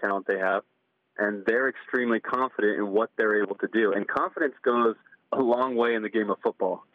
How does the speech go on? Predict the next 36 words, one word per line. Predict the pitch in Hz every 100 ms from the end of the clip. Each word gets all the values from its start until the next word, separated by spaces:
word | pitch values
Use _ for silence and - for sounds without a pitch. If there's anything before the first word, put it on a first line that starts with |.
| _ - _ -
Um, | 101 98
you | 104
know, | 113
you, | 110 113
you | 78 120 -
throw | 139 131
words | 123 123
around | 120 117 117 113
like | 110 107 -
cockiness | - 131 120 - 113 104 -
and | 104 -
swagger | - 113 117 117 104 101
and | 104
all | 113
those | 120 110
kinds | 123 113
of | 107
things. | - 135 110 - _ _ -
They | 123
make | 151 165
a |
difference. | 135 131 - 101 - _ _ _ _ _
You | 113 131
look | -
at | 147
the | 123
best | - 135 -
players | - 131 123 113
in | 117
this | 113
league | 117 127 117
at | 104 104
every | 131 135 135
level, | 120 120 110 95 - _ _ _ _ -
and | 107 104
they | 117 135